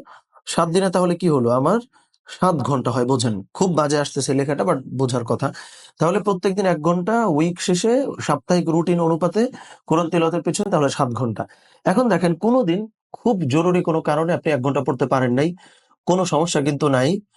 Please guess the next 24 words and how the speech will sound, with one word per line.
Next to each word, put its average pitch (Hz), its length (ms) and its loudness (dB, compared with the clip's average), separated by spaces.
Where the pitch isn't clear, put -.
আর 190 100 4
একদিন 175 220 0
আপনি 165 220 -2
দুই 165 100 4
ঘন্টা 139 260 0
পড়বেন। 131 260 0
ধরলাম 175 340 4
আমি 180 160 4
আপনি 165 200 0
দুই 147 220 2
দিনও 139 260 0
পড়তে 131 260 0
পারেন 127 260 2
নাই, 151 100 2
অফ 170 220 0
ডেতে 180 240 0
আপনি 175 180 0
তিন 185 200 0
ঘন্টা 151 240 -2
পড়ে 139 240 0
ফেলছেন। 135 280 0
তাইলে 180 220 0
কি 220 140 0
হয়, 151 220 2